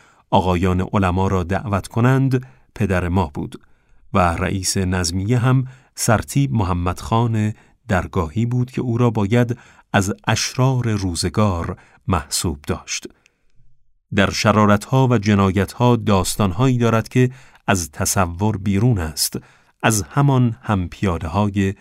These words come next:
رضاخان بود. هر کسی را می‌گرفتند می‌بردند، دیگر برده بودند و اصلاً کسی برود حبس و برگردد معنی نداشت. هر کس می‌رفت می‌رفت. آنقدر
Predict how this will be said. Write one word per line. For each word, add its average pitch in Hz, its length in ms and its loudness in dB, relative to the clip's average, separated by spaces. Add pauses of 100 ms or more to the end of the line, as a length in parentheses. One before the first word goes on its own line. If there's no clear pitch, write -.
(300)
رضاخان 90 600 -2
بود. - 380 -14 (920)
هر 151 160 4
کسی 127 340 2
را 104 140 4
می‌گرفتند 90 680 -2
می‌بردند، 117 680 2 (360)
دیگر 123 320 4
برده 107 380 2
بودند 87 440 -2
و - 20 4
اصلاً 127 440 0
کسی - 380 -4
برود 110 480 0 (280)
حبس - 400 -2
و 107 80 2
برگردد 98 800 0
معنی 120 400 0
نداشت. 120 600 -2 (440)
هر 147 180 4
کس 123 360 -2
می‌رفت 101 560 0
می‌رفت. 123 600 -4 (800)
آنقدر 127 600 4